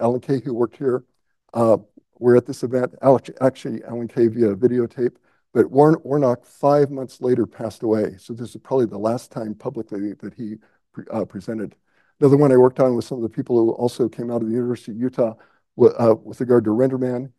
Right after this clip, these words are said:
Here's Ed Catmull, co-founder of Pixar with Steve Jobs.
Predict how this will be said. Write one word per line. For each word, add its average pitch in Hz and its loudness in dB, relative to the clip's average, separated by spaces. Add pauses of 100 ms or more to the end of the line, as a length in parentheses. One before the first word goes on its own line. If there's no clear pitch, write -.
(120)
Here's 127 -4
Ed 123 -10
Catmull, 123 -6
co-founder 117 -4
of 98 -12
Pixar 135 -4
with 113 -4
Steve 110 -8
Jobs. 120 -4